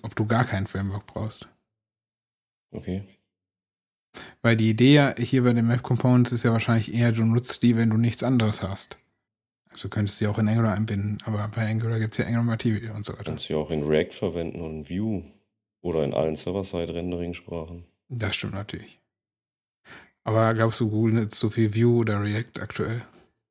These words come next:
Speaker 2: Das weiß ich nicht, was die einsetzen. Aber, also wer entwickelt denn heutzutage noch eine Seite ohne Framework? Ich glaub, das macht keiner mit plain JavaScript.
Speaker 1: Ich kenn bestimmt noch, äh, gibt's bestimmt noch genug Leute. Ich kenn sogar ein Team, äh,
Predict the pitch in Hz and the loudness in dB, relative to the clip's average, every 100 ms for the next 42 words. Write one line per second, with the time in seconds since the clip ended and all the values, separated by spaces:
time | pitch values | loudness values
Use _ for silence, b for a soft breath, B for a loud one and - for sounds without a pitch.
0 | _ _ _ _ _ - - 95 104 85 | _ _ _ _ _ -14 -10 -8 -8 -6
1 | 82 - - 82 82 - 87 85 - - | -6 -6 -8 -8 -10 -12 -14 -16 -10 -6
2 | - - 78 71 78 85 92 90 87 87 | -6 -4 -2 2 2 2 -2 -2 -2 -2
3 | 87 - 90 87 87 85 85 85 85 90 | -4 -6 -6 -4 -4 -4 -4 -2 -2 -2
4 | 85 - 90 95 87 73 - _ _ _ | -4 -6 -6 -4 -4 -6 -8 _ _ _
5 | _ _ _ - - - - - - - | _ _ _ -14 -12 -10 -10 -8 -8 -6
6 | - - - - - - - - - - | -8 -8 -8 -6 -8 -10 -12 -14 -20 -20
7 | _ _ - - 104 101 120 135 117 98 | _ _ -4 0 2 2 2 2 0 0
8 | 104 104 107 - 107 - 107 - 95 - | -2 0 -2 0 -2 -2 -2 -2 -4 -4
9 | - 101 101 _ _ _ B B B - | -6 -6 -8 _ _ _ B B B 2
10 | 123 117 110 104 - 120 101 - 110 110 | 4 4 2 2 2 0 0 -4 -2 0
11 | 107 | 0